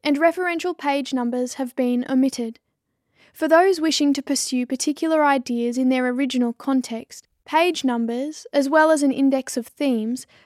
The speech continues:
are easily traced by searching for Haldane's original text, which is available online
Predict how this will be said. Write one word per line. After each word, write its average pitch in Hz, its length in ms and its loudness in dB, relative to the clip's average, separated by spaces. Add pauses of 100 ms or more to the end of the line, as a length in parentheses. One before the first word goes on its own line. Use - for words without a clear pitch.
(120)
are 294 180 6
easily 339 340 2
traced 262 600 -4 (180)
by 285 140 4
searching 349 420 -2
for 320 120 -6
Haldane's 277 520 0
original 254 400 -2
text, - 600 -8 (240)
which 277 120 -2
is 285 120 0
available 320 560 2
online 254 560 0